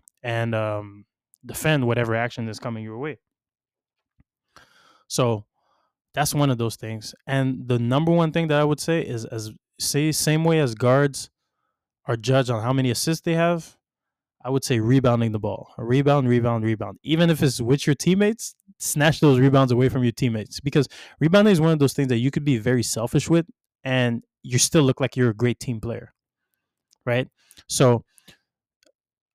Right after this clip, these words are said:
same way as, so guards are judged on assists, on how much they could get their team involved. Where as a big, you're gonna get judged on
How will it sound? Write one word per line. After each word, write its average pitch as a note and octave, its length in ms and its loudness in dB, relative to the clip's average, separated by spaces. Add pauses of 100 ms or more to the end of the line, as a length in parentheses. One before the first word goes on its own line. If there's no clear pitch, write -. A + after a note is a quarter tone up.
(340)
same D#3+ 280 2
way G3+ 140 4
as, C3+ 340 0 (160)
so C3 380 2
guards C#3+ 500 4
are C#3+ 160 -2
judged A#2+ 560 -2
on A2+ 540 -6
assists, - 580 -6 (120)
on A#2 160 -8
how A#2+ 180 0
much B2 160 0
they A#2 80 -6
could A#2 160 -4
get A2+ 220 -6
their G#2+ 120 -4
team A#2 200 -8
involved. G#2 400 -10
Where A2+ 100 -4
as C#3+ 240 -2
a C3+ 60 0
big, C#3+ 260 2
you're C3 160 2
gonna D#3 180 2
get A2+ 220 -4
judged A#2+ 420 0
on A2+ 460 -6